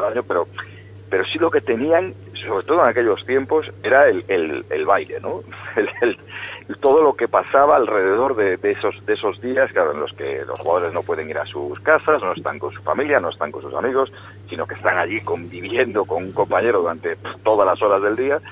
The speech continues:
y en las que realmente, pues claro, todo lo que sucedía era, "Me voy, me quedo, ¿qué va a pasar con este? ¿Quién va a venir? ¿Quién no va a venir?". Y de aquella sí que había movimiento mucho más grande del que hay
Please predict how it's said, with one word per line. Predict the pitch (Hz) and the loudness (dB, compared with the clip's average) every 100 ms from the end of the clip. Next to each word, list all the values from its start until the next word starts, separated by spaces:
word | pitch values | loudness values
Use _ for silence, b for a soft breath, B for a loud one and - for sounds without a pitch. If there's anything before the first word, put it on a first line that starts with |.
| B B B - - | B B B -12 -2
y | |
en | 120 | 2
las | 104 - | 2 2
que | 92 | 2
realmente, | 110 123 131 139 165 | 6 4 4 -2 -2
pues | 113 | -2
claro, | - 123 117 98 | 0 0 0 0
todo | 120 120 | 2 2
lo | 127 | 2
que | 123 | -2
sucedía | 127 113 123 131 104 | -4 -2 0 4 4
era, | 87 | 2
"Me | 80 82 | 0 -2
voy, | 104 135 143 | 2 2 2
me | 123 85 | -2 -8
quedo, | 98 131 131 143 143 - - - - | -2 0 2 0 0 -6 -18 -16 0
¿qué | 104 | 2
va | 98 | 4
a | |
pasar | - 95 | 2 -2
con | 85 85 | -2 -4
este? | 127 - 135 | -4 -4 -6
¿Quién | 107 98 | -4 0
va | 90 | 0
a | |
venir? | 80 101 135 | 0 -2 -4
¿Quién | - 101 | -2 -2
no | 95 | 2
va | 95 | 2
a | |
venir?". | 85 120 139 B B B B - - | 2 -2 -4 B B B B -20 -10
Y | 117 | -2
de | - | 0
aquella | 131 180 | 4 2
sí | - 175 | 2 4
que | |
había | 123 120 | 6 6
movimiento | 120 120 120 123 117 98 113 110 110 107 | 4 2 2 0 0 2 4 4 2 -2
mucho | 120 127 110 | -6 -4 0
más | 107 | 2
grande | 101 110 101 | 4 4 4
del | 95 90 | 2 2
que | |
hay | 95 87 78 78 | 2 4 0 -2